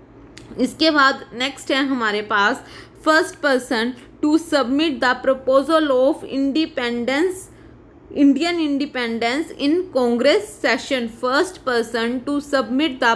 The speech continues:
proposal of Indian independence in a Congress session, that was हसरत मोहानी, हसरत मोहानी। First person to submit the proposal of Indian independence in a Congress session,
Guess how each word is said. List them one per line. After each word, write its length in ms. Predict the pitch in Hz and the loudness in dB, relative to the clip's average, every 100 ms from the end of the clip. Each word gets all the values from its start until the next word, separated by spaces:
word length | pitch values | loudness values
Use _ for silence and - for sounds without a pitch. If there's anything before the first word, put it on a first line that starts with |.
| 233 | 0
proposal 720 | 247 233 240 254 254 320 294 | -6 -2 0 0 2 2 2
of 280 | 226 247 254 - | 2 0 -2 -8
Indian 500 | 247 247 262 302 330 | -6 -2 -2 -2 -4
independence 1040 | - 277 285 330 330 254 214 214 226 220 - - | -4 -2 -2 -2 -2 -2 -2 -2 -2 -2 -6 -4
in 260 | 339 330 | 0 2
a 220 | 277 254 - - - - | 2 0 -4 -18 -6 0
Congress 480 | 247 240 262 294 | 2 2 2 0
session, 500 | 302 294 302 330 320 277 | 0 -2 0 -2 -2 0
that 300 | 247 254 247 | 0 0 0
was 320 | 277 330 - - - - - - | 2 4 2 -8 -20 -20 -10 0
हसरत 560 | 247 247 285 349 - - | 0 0 2 0 0 -8
मोहानी, 640 | 247 262 254 208 196 233 233 - - - - - | -2 0 2 0 0 0 -2 -4 -10 -20 -20 -4
हसरत 540 | 226 226 277 311 - - | -2 0 2 2 2 -2
मोहानी। 500 | 262 254 220 220 247 240 | -4 0 0 0 -4 -2
First 320 | 294 320 - | 0 0 -2
person 460 | 277 247 247 285 302 | -2 0 0 -2 -2
to 160 | 294 294 | -4 -4
submit 520 | - 262 254 330 254 | -2 -2 0 -2 0
the 120 | 254 254 | -2 0
proposal 640 | 262 254 240 247 285 294 | -2 0 0 0 0 0
of 220 | 269 277 - | 0 0 -4
Indian 400 | 254 247 285 285 - | -6 -4 -4 -4 -6
independence 840 | 240 247 262 247 233 233 233 294 - - - | -6 -4 -4 -4 -2 0 0 -2 -6 -20 -8
in 180 | 269 277 | 0 2
a 80 | 285 285 | 2 -2
Congress 480 | 240 233 233 269 285 | -2 0 2 2 0
session, 560 | 285 285 320 330 370 | -2 -2 0 0 0